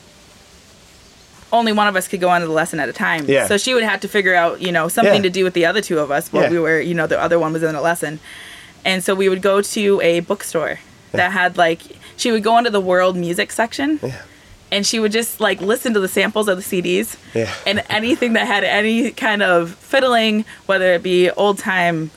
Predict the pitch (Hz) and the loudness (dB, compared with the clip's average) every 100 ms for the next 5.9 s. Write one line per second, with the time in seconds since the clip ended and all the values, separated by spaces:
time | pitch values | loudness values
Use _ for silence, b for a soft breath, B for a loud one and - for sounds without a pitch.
0 | - - 190 185 202 180 180 175 160 156 | -16 -4 -4 -2 -4 -2 0 0 -2 -4
1 | 151 - 160 - 170 - 160 160 160 - | -8 -4 -4 0 -2 0 -4 -4 -6 -2
2 | 180 170 160 170 - - - B B - | 0 2 0 -2 -4 -6 -10 B B -10
3 | - 226 233 233 202 165 175 165 - 180 | -2 0 0 -2 -2 0 0 0 0 0
4 | 165 151 120 - - 202 180 160 - 233 | 0 -4 -8 -8 -6 -2 0 0 2 0
5 | 208 180 196 269 202 - 139 - | 2 -2 -2 -6 -8 -6 -8 -10